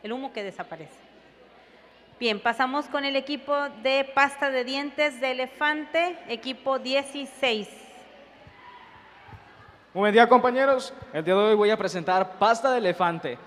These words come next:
Speaker 2: con mi equipo. ¿Qué es la pasta de elefante? Es un popular experimento de química básica.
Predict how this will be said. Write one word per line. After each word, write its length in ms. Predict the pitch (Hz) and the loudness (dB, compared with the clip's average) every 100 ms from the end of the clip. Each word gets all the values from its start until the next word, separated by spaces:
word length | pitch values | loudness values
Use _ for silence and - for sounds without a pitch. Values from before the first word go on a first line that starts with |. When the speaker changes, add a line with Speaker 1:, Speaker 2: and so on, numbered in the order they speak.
| - | -4
Speaker 2:
con 160 | 180 180 | -2 -2
mi 60 | |
equipo. 360 | 175 202 156 123 - - - - - | -2 -2 -2 -10 -14 -20 -20 -20 -6
¿Qué 120 | - 285 | 2 4
es 100 | 247 | 6
la 160 | 196 | 4
pasta 220 | 175 170 | 4 4
de 60 | 170 | 0
elefante? 440 | 151 160 170 214 - - | 0 -2 -2 -4 -6 -10
Es 120 | 170 | -2
un 80 | 240 | 2
popular 360 | 233 214 202 208 | 2 4 4 4
experimento 680 | - - 185 180 202 202 202 | 2 0 0 0 0 2 2
de 160 | 175 | 0
química 380 | 208 214 233 208 | 0 -2 2 4
básica. 440 | 156 151 143 117 | 4 2 -2 -8